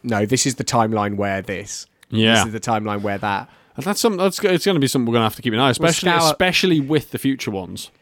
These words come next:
Speaker 1: Especially with the future ones. It's like, I,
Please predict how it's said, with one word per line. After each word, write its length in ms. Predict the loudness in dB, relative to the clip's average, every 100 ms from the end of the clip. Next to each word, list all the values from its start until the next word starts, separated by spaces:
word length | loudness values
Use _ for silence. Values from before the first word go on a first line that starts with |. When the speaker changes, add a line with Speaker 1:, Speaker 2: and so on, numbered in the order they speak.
| _ _ -14
Speaker 1:
Especially 400 | -2 0 2 -2
with 120 | -4
the 60 | -4
future 300 | -4 -4 -6
ones. 300 | -8 -10 -6
It's 100 | -2
like, 240 | -2 -4 _ _ _ _ _
I, 160 | -2